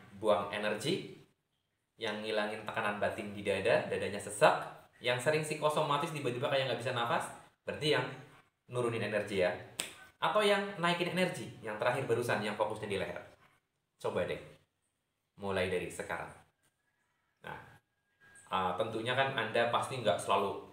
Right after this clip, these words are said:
apa namanya, lemes terus ya. Nggak selalu juga tekanan batin terus. Nah, jadi ingat ya, pada saat lagi tekanan batin, pakai yang pertama.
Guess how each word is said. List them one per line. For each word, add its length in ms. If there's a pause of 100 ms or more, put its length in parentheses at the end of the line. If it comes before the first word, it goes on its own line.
(640)
apa 320
namanya, 320
lemes 320
terus 320
ya. 80 (560)
Nggak 240
selalu 400
juga 160
tekanan 320
batin 320
terus. 480 (160)
Nah, 240
jadi 320 (960)
ingat 240
ya, 240
pada 160
saat 320
lagi 240
tekanan 320
batin, 480 (1800)
pakai 240
yang 80
pertama. 720